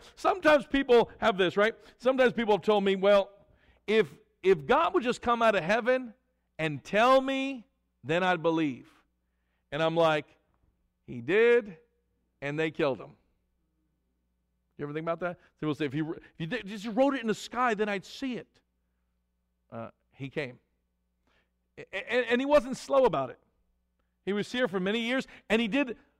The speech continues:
like, miracles that could not be replicated to authenticate the message, where even Nicodemus said, "We know that thou art come from God, 'cause no man can do these miracles except God send them."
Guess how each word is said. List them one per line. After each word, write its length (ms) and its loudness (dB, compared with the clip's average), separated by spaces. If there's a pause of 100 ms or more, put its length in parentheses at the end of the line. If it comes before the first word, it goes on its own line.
(140)
like, 280 4
miracles 840 0
that 220 0
could 200 -2
not 340 2
be 120 -2
replicated 1040 -2 (720)
to 100 -4
authenticate 960 0
the 100 -2
message, 840 -4 (1080)
where 140 4
even 160 0
Nicodemus 520 -2
said, 260 2 (300)
"We 220 0
know 200 6
that 220 2
thou 240 6
art 300 2
come 160 0
from 140 -2
God, 220 4
'cause 180 -4
no 280 2
man 220 2
can 180 -2
do 220 0
these 440 0
miracles 480 0
except 320 -2
God 220 2
send 320 0
them." 160 -10